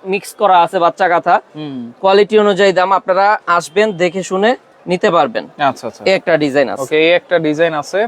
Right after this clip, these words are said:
Speaker 1: অনেক
Speaker 2: দেখেন।
Speaker 1: চমৎকার।
Speaker 2: এইটাও কিন্তু
Speaker 1: তারপরে
Speaker 2: খুবই
Speaker 1: এই একটা
Speaker 2: সুন্দর।
Speaker 1: আছে।
Speaker 2: এগুলো পা-, পাচ্ছি হচ্ছে দুইশো বিশ টাকা।
Speaker 1: দুইশো বিশ টাকা। দুইশো বিশ
Speaker 2: এগুলো
Speaker 1: টাকা
Speaker 2: কিন্তু
Speaker 1: ভয়েল কাপড়।
Speaker 2: বিগ সাইজ এগুলো।
Speaker 1: হ্যাঁ, বিগ সাইজ। অনেকে কিন্তু কাপড়টা বাজে দিয়ে
Speaker 2: হুম।
Speaker 1: দাম রাখে আপনার একশো টাকা।
Speaker 2: আচ্ছা।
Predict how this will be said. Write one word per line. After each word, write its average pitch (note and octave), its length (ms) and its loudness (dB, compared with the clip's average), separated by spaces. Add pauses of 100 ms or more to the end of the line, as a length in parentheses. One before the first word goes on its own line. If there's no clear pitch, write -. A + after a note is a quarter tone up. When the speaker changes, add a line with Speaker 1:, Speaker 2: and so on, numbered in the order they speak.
Speaker 1:
অনেক F#3 240 2
Speaker 2:
দেখেন। B2 60 -6
Speaker 1:
চমৎকার। D3+ 480 0
Speaker 2:
এইটাও D3 420 -4
কিন্তু - 0 -
Speaker 1:
তারপরে E3 300 0
Speaker 2:
খুবই F3 140 0
Speaker 1:
এই E3+ 60 4
একটা D#3 100 -2
Speaker 2:
সুন্দর। D3+ 160 -2
Speaker 1:
আছে। B2 200 -2
Speaker 2:
এগুলো G3 200 2
পা-, F#3+ 300 0
পাচ্ছি F#3+ 260 -2
হচ্ছে G#3 220 -2
দুইশো F#3 240 0
বিশ G3+ 100 0
টাকা। G3+ 160 4
Speaker 1:
দুইশো F#3 120 2
বিশ G3 120 -2
টাকা। D3 240 0
দুইশো D#3+ 280 -4
বিশ - 60 -2
Speaker 2:
এগুলো A3 140 2
Speaker 1:
টাকা A#3+ 160 4
Speaker 2:
কিন্তু F#3 160 0
Speaker 1:
ভয়েল G#3 180 4
কাপড়। G3 400 -2
Speaker 2:
বিগ D3+ 260 -4
সাইজ E3 320 0
এগুলো। B2+ 160 -2
Speaker 1:
হ্যাঁ, D#3 100 0
বিগ E3+ 240 0
সাইজ। D3 260 -2
অনেকে G3+ 320 0
কিন্তু G3 260 0
কাপড়টা G3 560 0
বাজে F3 320 2
দিয়ে F#3+ 300 0 (100)
Speaker 2:
হুম। D3 180 -8 (140)
Speaker 1:
দাম F#3 280 2
রাখে F#3 280 0
আপনার F3 260 0
একশো D#3+ 320 -2
টাকা। - 280 -4 (100)
Speaker 2:
আচ্ছা। C#3 320 -8